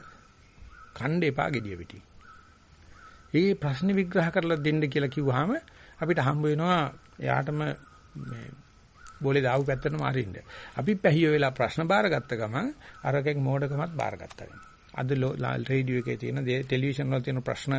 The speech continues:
සාකච්ඡා දිහා බලනකොට පේනවා මේ එක්කෙනෙකුටවත් මේ, මේ හතරකොන්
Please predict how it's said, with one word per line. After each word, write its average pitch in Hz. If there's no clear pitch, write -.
සාකච්ඡා 131
දිහා 127
බලනකොට 131
පේනවා 117
මේ 151
එක්කෙනෙකුටවත් 175
මේ, 156
මේ 135
හතරකොන් 156